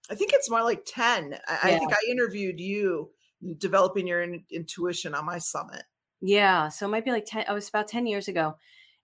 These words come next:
Speaker 2: And she's probably the only person I'll partner up with to do classes with or do anything with, because she has my back more than I have my back. And she's just such a truly gifted person. And the conversation we're gonna have today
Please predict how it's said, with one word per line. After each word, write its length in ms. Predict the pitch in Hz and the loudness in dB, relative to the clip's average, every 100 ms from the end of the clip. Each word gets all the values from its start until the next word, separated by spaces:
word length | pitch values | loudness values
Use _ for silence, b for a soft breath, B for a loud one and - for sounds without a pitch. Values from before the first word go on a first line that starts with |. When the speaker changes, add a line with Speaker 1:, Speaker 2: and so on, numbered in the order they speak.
| - | 2
Speaker 2:
And 360 | 214 208 202 - _ | 4 4 2 -2 _
she's 360 | - - 226 214 - _ _ - - | -8 -4 -4 -6 -18 _ _ -16 0
probably 560 | 269 294 247 220 - _ - | 2 2 2 0 0 _ -12
the 160 | 208 202 | -4 -2
only 180 | 208 233 | 0 -2
person 340 | 220 190 190 | -2 -6 -2
I'll 120 | 175 | -4
partner 440 | 170 - - 175 160 | -4 -2 -2 0 -2
up 140 | 160 | -2
with 180 | 190 185 | -4 -8
to 100 | - | -12
do 180 | 165 165 | -6 -4
classes 600 | 160 160 151 156 180 175 | -4 -6 -6 -4 -10 -8
with 300 | 180 175 175 156 | -4 -2 -4 -6
or 120 | 151 | -6
do 180 | 165 156 | -2 -2
anything 340 | 180 175 170 | -4 -4 -4
with, 260 | 156 160 - | -4 -6 -8
because 200 | 165 165 | -10 -8
she 140 | - | -6
has 180 | 165 165 | -4 -2
my 140 | 165 165 | -4 -2
back 320 | 156 160 160 | -2 -2 -4
more 160 | 151 | -8
than 140 | 156 156 | -6 -6
I 100 | 151 | -6
have 120 | 147 | -6
my 100 | 127 | -8
back. 300 | 135 - - _ - | -8 -10 -10 _ -6
And 180 | 165 - | -4 -4
she's 180 | 165 | -6
just 320 | - 170 170 - | -4 -6 -6 -6
such 240 | 180 - - | -6 -6 -16
a 40 | |
truly 380 | - - 170 156 | -14 -6 -4 -2
gifted 300 | 160 160 156 | -4 -6 -4
person. 400 | 165 160 143 151 B B B B B - | -4 -4 -4 -8 B B B B B 2
And 140 | 202 | 2
the 60 | 190 | 2
conversation 680 | 233 254 262 262 214 202 | 2 2 2 4 2 2
we're 60 | 185 | -2
gonna 140 | 170 | -2
have 260 | 160 170 170 | 0 0 0
today 580 | - 180 160 151 151 | -4 -2 0 0 -2